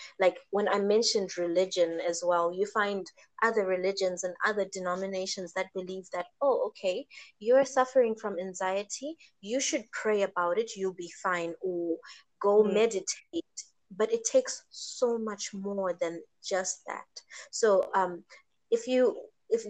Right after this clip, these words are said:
Speaker 1: do you know maybe of what, um, what the main causes of some of these mental health, uh, um, health disorders could be, like, apart from obviously, uh, post, um, the one that you mentioned after giving birth, that obviously,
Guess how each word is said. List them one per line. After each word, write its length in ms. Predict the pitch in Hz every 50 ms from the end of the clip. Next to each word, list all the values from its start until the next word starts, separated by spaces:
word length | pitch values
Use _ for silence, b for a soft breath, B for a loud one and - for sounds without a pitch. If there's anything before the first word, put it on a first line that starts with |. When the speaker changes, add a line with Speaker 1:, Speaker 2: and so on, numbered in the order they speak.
| 202 -
Speaker 1:
do 100 | - 226
you 180 | 226 233 233 233
know 260 | 233 247 254 269 277
maybe 400 | 262 247 240 254 240 220 220 -
of 180 | - 196 190 - -
what, 340 | 202 196 208 202 208 208 - - - - - -
um, 440 | 190 185 185 180 175 170 170 185 - _ _ _
what 220 | - 196 214 208 208
the 60 | 226
main 360 | 214 208 208 208 214 233 240 226
causes 580 | 226 - - 226 208 208 202 175 180 175 170 -
of 140 | 180 180
some 220 | - - 226 220 220
of 120 | 202 208
these 220 | - 190 190 180 180
mental 320 | 185 185 190 190 214 196
health, 320 | 180 180 180 180 180 - - _ _ -
uh, 300 | 170 - 196 - - 175
um, 220 | 175 170 170 170 175 180
health 220 | 190 190 190 190 190 -
disorders 600 | 190 180 - - 202 190 185 180 175 175 - - -
could 160 | - 185 175
be, 280 | 185 180 175 170 165 - B B B B B B B B
like, 360 | 180 185 175 170 165 165 - _ _ -
apart 300 | - - 233 233 226 226
from 180 | - 220 175
obviously, 760 | 175 202 196 208 196 180 170 - - 180 175 170 170 165 160 - -
uh, 180 | 175 170 160 - - _ -
post, 680 | 202 190 180 180 - - - - - - - - - - _ _ _ - 185
um, 240 | 175 170 165 160 156 147 147 - 180 - _ _ _ _ -
the 120 | 190 190
one 140 | 185 185 190
that 200 | 185 185 - -
you 80 | 202 175
mentioned 460 | 170 175 180 - - 180 175 170 - -
after 240 | 175 - - - 175
giving 320 | - 175 170 180 175 170 -
birth, 320 | - 165 170 165 160 - - B B B B B B _ _ -
that 200 | 185 196 202 - -
obviously, 720 | 220 220 220 233 214 - - - 185 180 175 170 160 -